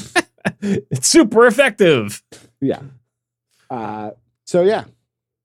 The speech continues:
Speaker 2: So, you know, I, I wanna be home and not doing a whole hell of a lot. It is
Speaker 1: Yeah,
Speaker 2: how I'd like
Speaker 1: and, you
Speaker 2: to
Speaker 1: know, I mean,
Speaker 2: turn forty.
Speaker 1: uh,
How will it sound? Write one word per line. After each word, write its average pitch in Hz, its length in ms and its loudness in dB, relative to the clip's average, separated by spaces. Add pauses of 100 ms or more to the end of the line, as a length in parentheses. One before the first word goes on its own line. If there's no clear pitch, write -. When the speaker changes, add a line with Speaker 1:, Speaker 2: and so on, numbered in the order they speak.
Speaker 2:
So, 175 300 -2
you 160 140 -6
know, 131 200 -6
I, 135 260 -8
I 120 180 -10
wanna 123 280 -8
be 123 120 -12
home 139 540 -8
and 104 200 -12
not 110 360 -12
doing 95 500 -10
a 87 100 -20
whole 85 520 -10 (240)
hell 87 140 -4
of 69 80 -12
a 73 40 -16
lot. 64 300 -10 (100)
It 73 120 -20 (400)
is - 260 -18 (420)
Speaker 1:
Yeah, 240 420 6
Speaker 2:
how 233 40 2
I'd - 20 2
like 269 100 -2
Speaker 1:
and, 330 140 2
you 359 60 2
Speaker 2:
to 262 60 4
Speaker 1:
know, 214 160 6
I 214 80 2
mean, 190 260 2
Speaker 2:
turn 160 200 -6
forty. - 460 -12 (220)
Speaker 1:
uh, 220 60 -16